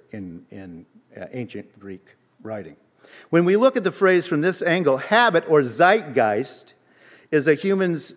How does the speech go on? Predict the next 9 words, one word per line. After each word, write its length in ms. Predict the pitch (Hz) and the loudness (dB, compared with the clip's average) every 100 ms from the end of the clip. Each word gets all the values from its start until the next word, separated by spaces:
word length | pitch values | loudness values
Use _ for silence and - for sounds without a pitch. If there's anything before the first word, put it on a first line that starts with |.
| - | -20
spirit, 680 | - - - 233 190 123 - - - _ _ _ _ _ _ _ _ _ | -20 -12 0 4 4 2 -2 -14 -20 _ _ _ _ _ _ _ _ _
but 500 | - 185 - - - _ | 0 0 0 -8 -20 _
maybe 460 | 170 202 240 247 202 | -4 -2 -2 -4 -2
Heraclitus 640 | 185 180 180 180 170 - | -2 -2 -2 -2 -2 -6
is 140 | 156 143 | -12 -12
saying 340 | 175 160 151 | -8 -8 -8
something 440 | - 160 151 139 139 | -8 -10 -8 -8 -6
else 400 | 160 180 165 - - | -6 -6 -10 -16 -12
here. 240 | 85 53 | -12 -12